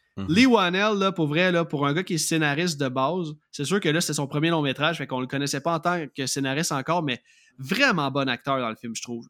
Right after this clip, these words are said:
Speaker 2: Il joue la rage, puis il joue la peur à la perfection. C'est un personnage qui est détestable, mais qui, on finit par être attaché à lui.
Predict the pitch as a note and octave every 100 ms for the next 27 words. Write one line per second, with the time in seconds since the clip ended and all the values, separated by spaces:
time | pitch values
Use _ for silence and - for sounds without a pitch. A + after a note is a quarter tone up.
0 | _ E3 D3+ A#3 G#3+ D3+ C#3 D#3 G3 G#3
1 | F3 - D3 C#3 F#3+ E3+ A#2 - E3+ F3
2 | C3+ A2+ - F#3 - C#3+ - D3 D#3 E3+
3 | _ _ _ _ _ - C#3 C3+ D#3+ F3+
4 | G#3 G3 D3 C#3+ G#3 A3 F3 F#3 F#3 G3
5 | E3+ C3+ - - C#3 - F3 G3+ C#3+ C3+
6 | C3+ F3 F3 D3 F#3 E3+ C#3 C#3 F3 F#3+